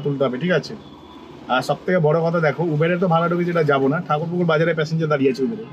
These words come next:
হ্যাঁ, হ্যাঁ, দেখো উবেরে প্যাসেঞ্জার ঠাকুর বাজারে দাঁড়িয়ে আছে, আবার লাইভ লোকেশন on করে দাঁড়িয়ে আছে।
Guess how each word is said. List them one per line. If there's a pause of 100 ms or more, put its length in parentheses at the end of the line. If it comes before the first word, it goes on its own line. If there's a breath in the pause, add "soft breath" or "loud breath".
হ্যাঁ, (880)
হ্যাঁ,
দেখো (100)
উবেরে
প্যাসেঞ্জার
ঠাকুর
বাজারে
দাঁড়িয়ে
আছে,
আবার
লাইভ
লোকেশন
on
করে
দাঁড়িয়ে
আছে।